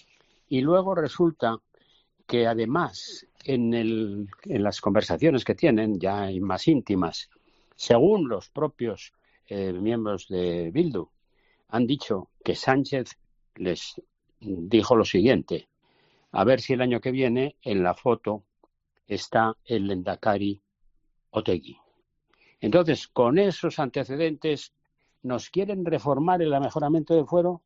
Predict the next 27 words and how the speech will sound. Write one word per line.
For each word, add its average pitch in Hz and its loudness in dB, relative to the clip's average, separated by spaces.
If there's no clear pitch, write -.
o 139 2
lo 135 2
quieren 170 0
darle 151 0
la 135 2
vuelta 143 -2
para 123 -4
conseguir 131 -6
un 147 0
instrumento 127 -4
para 120 -4
que 123 -6
se - 0
cree 143 4
esa 123 -4
entelequia 120 -2
de 113 0
Euskal 113 2
Herria 120 -2
como 120 -4
una 123 -2
nación, 131 -2
en 104 -4
todo 135 0
caso - -4
con 120 -2
dos, 131 -2